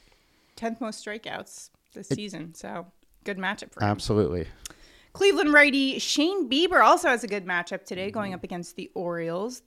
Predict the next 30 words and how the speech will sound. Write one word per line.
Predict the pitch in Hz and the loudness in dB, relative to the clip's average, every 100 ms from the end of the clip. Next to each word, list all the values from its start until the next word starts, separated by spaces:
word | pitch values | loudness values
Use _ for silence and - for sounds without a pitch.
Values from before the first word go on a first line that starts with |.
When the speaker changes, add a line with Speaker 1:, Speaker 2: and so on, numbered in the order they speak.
| _ | _
Speaker 1:
Three | 214 220 240 | -8 -6 -4
nineteen | 240 220 - - 214 | -4 -6 -8 -10 -8
E | 202 196 | -6 -4
R | 196 190 | -2 -2
A, | 185 | -4
two | 185 247 | -8 -12
fifty-one | 247 247 - 202 190 190 | -10 -10 -10 -10 -8 -10
opponent | - - - 190 190 175 - | -10 -12 -12 -10 -10 -12 -8
average | 185 180 170 220 - | -4 -2 -2 -8 -8
for | - 180 | -10 -8
the | 165 | -10
Biebs. | - 170 156 180 233 - | -8 -8 -6 -6 -8 -10
The | 226 | -4
past | 196 180 - - | 0 0 -2 -6
three | 202 214 | -4 -4
games | 180 185 185 185 | -6 -6 -6 -8
for | 175 | -8
him | 175 165 | -6 -4
have | 170 165 | -6 -8
been | 160 160 156 - - | -8 -8 -12 -16 -20
great. | - 156 156 151 - - - | -20 -18 -14 -12 -12 -14 -2
Last | 170 175 - | 2 2 0
outing | - 190 208 220 196 | 2 2 2 -4 -6
against | 185 175 180 | -6 -6 -6
the | 269 | -10
Tigers, | - 233 196 180 202 285 - _ _ - - _ _ | -4 4 4 4 0 -4 -10 _ _ -20 -20 _ _
one | 427 349 | 6 8
earned | 269 233 | 6 4
run | 233 220 | 4 4
in | 202 | 2